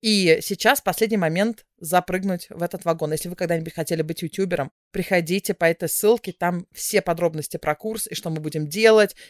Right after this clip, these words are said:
и как мы будем снимать. У меня акцент всегда на самых простых видео, которые может снять любой,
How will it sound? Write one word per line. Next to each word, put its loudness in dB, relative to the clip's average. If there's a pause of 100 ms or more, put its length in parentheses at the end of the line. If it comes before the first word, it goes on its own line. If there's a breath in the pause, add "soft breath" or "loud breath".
и -14
как 0
мы -4
будем -4
снимать. 2
У -2
меня 0
акцент -2
всегда -2
на -2
самых -2
простых -4
видео, -2
которые -4
может -6
снять -6
любой, -2